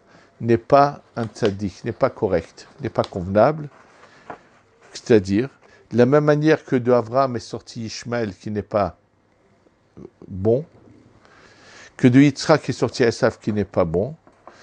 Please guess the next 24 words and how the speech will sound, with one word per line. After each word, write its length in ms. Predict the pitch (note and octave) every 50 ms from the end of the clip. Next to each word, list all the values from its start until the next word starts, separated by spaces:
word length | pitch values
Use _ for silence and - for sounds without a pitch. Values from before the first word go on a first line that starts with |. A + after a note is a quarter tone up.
| - - _ _ -
peut-être 400 | - A2+ G#2+ - D#3 D#3+ D#3 -
que 400 | - C#3+ C#3+ C#3+ C#3+ D#3 - - _ _ _ _ _ _ _ _ _ _ _ _ _ _ _ _ _ -
un 160 | - C3 C3+ B2+
de 120 | A#2+ B2
mes 220 | A#2 B2 A#2 G#2
enfants 460 | A2 G#2+ - - - C#3+ D#3 F3 - -
a 80 | - B2
aussi 300 | A#2+ A2+ - - - C3+
un 80 | B2+
problème. 560 | A#2 - - C#3 B2+ A#2+ A2+ A#2 A#2+ B2+ C#3 - _ _ _ _ _ _ _ _ _ _ _ _ _ - - - - - - - - - - - - - -
Et 120 | - A2+
là, 280 | A2 A#2+ D3 F3 G3+ G3+
tous 180 | - - - E3
ces, 240 | - - C#3 C3+ -
ces 240 | A2+ B2 B2+ A#2 B2
enfants 340 | B2 A#2+ - - E3+ E3
lui 140 | D#3 C3+ A#2+
disent 220 | A2+ A#2 B2 - -
tout 120 | - A#2
de 60 | -
suite 200 | - - A2 - B2+
à 60 | A2
haute 120 | G#2+ G2
voix, 440 | F#2 G2+ A2+ B2+ C3+ C#3+ D3 D#3 E3